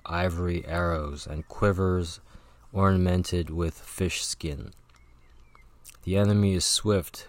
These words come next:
We must be careful. When we set out,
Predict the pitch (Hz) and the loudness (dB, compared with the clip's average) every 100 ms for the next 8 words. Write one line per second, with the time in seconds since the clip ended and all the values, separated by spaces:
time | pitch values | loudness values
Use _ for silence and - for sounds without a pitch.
0 | - 87 92 92 - - - - 92 87 | -4 0 2 2 0 -8 -10 -4 -2 -2
1 | - 76 73 - - - - - 90 92 | -6 -6 -6 -12 -20 -20 -14 -2 0 2
2 | 85 - 98 92 87 90 90 | 0 0 0 0 2 2 0